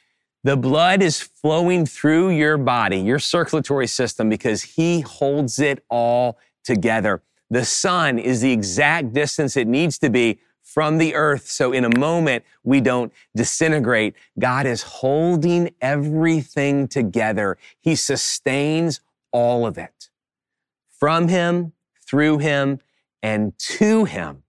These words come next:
are all things. To him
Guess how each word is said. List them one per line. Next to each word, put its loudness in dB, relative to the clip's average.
are 0
all 0
things. -12
To 4
him -6